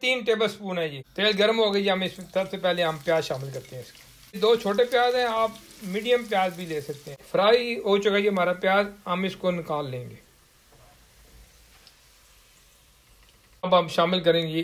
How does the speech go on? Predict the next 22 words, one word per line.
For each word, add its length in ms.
एक 200
टेबल 220
स्पून 300
जीरा। 220
जीरे 760
को 140
हम 160
फ्राई 240
कर 180
लेते 260
हैं 100
जी 120
एक 160
मिनट, 280
क्योंकि 220
हीरा 320
के 160
चावल 280
बनने 240
हैं 80
नहीं 200
जी, 100